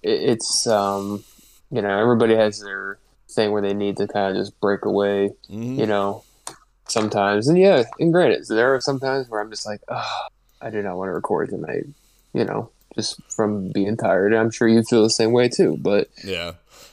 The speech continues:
Speaker 2: I, I'll, be,
Speaker 1: uh,
Speaker 2: I'll be honest with you, the, if we would have tried to do it on Monday, like, I was fucking exhausted Monday. I think I,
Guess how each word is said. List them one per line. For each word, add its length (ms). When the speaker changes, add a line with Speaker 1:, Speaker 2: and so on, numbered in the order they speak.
Speaker 2:
I, 100
I'll, 160
be, 60
Speaker 1:
uh, 80
Speaker 2:
I'll 80
be 120
honest 220
with 140
you, 140
the, 140
if 200
we 160
would 220
have 160
tried 300
to 60
do 200
it 40
on 100
Monday, 340
like, 200
I 140
was 180
fucking 280
exhausted 540
Monday. 360
I 60
think 160
I, 120